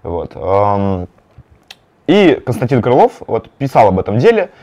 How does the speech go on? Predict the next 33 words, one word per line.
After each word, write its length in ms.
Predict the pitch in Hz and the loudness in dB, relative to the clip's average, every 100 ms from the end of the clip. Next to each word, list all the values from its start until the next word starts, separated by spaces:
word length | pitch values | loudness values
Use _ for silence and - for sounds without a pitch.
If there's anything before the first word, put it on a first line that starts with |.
| - | -8
и 60 | 120 | -6
писал 220 | 131 202 | -2 -2
он 100 | 139 | -2
о 20 | |
нём 280 | 127 151 151 - | -2 -4 -8 -6
так. 240 | 87 - - _ _ - 147 - | -6 -6 -18 _ _ -20 -20 -8
Например, 560 | 147 180 196 139 98 135 - | -2 0 0 0 -2 -8 -4
прогрессивный 540 | 143 156 170 240 202 | 0 0 -2 -4 -2
журналист 540 | 135 123 127 151 - - | -2 -2 -2 -4 -8 -6
Кашин 460 | 208 220 - 85 | -6 -4 -10 -12
написал 460 | - 113 139 135 180 | -8 -8 -8 -6 -4
у 40 | |
себя 220 | 185 156 160 | -4 -4 -4
в 60 | |
Ж 100 | 156 | -4
Ж 100 | 165 | -6
шечке: 440 | 156 101 - - - - | -6 -8 -12 -14 -14 -14
«Суды 300 | - 185 240 | -4 0 2
у 20 | |
нас 160 | 202 175 | 0 -2
всё-таки 300 | - 160 143 | -6 -8 -4
позорные. 600 | 143 120 120 92 90 85 | -2 0 0 0 -6 -6
Вон 300 | 127 139 131 | -2 0 0
Верховный 500 | 123 120 127 117 113 | -2 -2 -2 0 -2
суд 300 | - 220 214 | -4 -4 -4
выпускает 540 | 131 120 127 147 147 - | -6 -8 -8 -6 -6 -4
Аракчеева 560 | 113 113 - 165 156 | -4 -4 -4 0 0
и 100 | 147 127 | -2 -4
Худякова, 600 | 131 131 139 117 85 - | -2 -2 0 -2 -2 -8
и 80 | 101 | -16
патриотическая 680 | - 98 98 143 135 - 104 | -8 -4 -2 -4 -10 -6 -6
общественность 480 | 98 110 110 107 104 | -6 -10 -8 -10 -2
радуется. 540 | 104 87 80 - - | -2 -2 -8 -14 -20